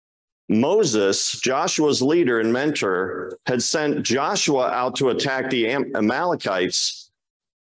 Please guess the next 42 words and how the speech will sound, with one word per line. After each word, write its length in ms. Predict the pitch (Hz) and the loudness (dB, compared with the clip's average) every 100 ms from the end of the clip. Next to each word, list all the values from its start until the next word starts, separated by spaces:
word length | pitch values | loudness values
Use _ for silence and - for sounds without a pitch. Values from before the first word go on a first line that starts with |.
| - | -4
And 140 | 120 | 0
while 220 | 135 143 | 0 0
Joshua 500 | 110 135 165 202 170 | 0 0 0 0 2
was 200 | 143 123 | 2 0
fighting 400 | - 165 175 165 | 0 0 0 0
in 80 | 135 | 0
the 80 | 117 | 0
valley, 640 | 87 139 180 120 92 92 - - - | 0 -2 0 0 0 -2 -6 -8 -2
what 160 | - | 0
was 180 | 156 120 | 2 2
Moses 480 | 147 170 151 117 - | 2 2 2 0 0
doing? 480 | 110 92 87 76 - - - _ - | 0 0 0 -4 -10 -20 -20 _ -2
He 140 | 160 | 2
was 200 | 175 156 | 2 2
holding 380 | - 180 180 160 | 0 0 2 0
up 140 | 165 | 0
his 200 | 160 135 | -2 -2
staff, 640 | - - 170 185 104 80 - | -2 -2 -2 -2 -2 -4 -2
right? 340 | 113 135 180 - - - - - - | 0 2 0 -2 -8 -12 -16 -20 -6
And 100 | 110 | -2
as 160 | 120 123 | 0 0
long 280 | 147 208 196 | 0 2 0
as 160 | 165 | 0
he 160 | 180 156 | 0 2
hold, 260 | 160 170 | 2 2
held 320 | 156 143 165 160 | 0 0 0 0
up 140 | 160 | 0
his 160 | 135 - | 0 0
staff, 520 | - 160 131 113 113 | -2 -2 0 -2 -2
they 140 | 123 | -2
won. 480 | 117 143 151 92 82 - _ _ - | 0 -2 -2 -4 -6 -10 _ _ -2
But 80 | 120 | 2
when 160 | 131 | 2
his 100 | 120 | 2
arm 220 | 156 170 | 0 0
got 180 | 160 156 | 0 0
tired, 640 | - 175 180 147 127 123 - - | -2 -2 0 0 0 -4 -10 -4
then 80 | 107 | 0
they, 140 | 120 | 2
they 160 | - 131 | 4 2
started 400 | - 151 131 120 | 0 0 0 0
losing. 500 | 147 165 104 82 | 2 2 0 -2